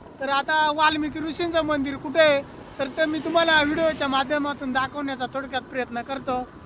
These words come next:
आजचा व्हिडिओ खूपच छान होणार आहे, तर सगळ्यांनी नक्कीच बघा आणि व्हिडिओ जर आवडला शेअर करा. तर आता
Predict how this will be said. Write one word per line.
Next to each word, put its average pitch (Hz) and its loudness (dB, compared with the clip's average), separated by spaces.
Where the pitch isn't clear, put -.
आजचा 240 -2
व्हिडिओ 277 0
खूपच 277 -4
छान 277 0
होणार 254 0
आहे, 240 -4
तर 247 -2
सगळ्यांनी 285 0
नक्कीच 269 -8
बघा 262 0
आणि 233 -6
व्हिडिओ 269 -2
जर 254 0
आवडला 233 2
शेअर 262 -2
करा. - -2
तर 269 6
आता 285 10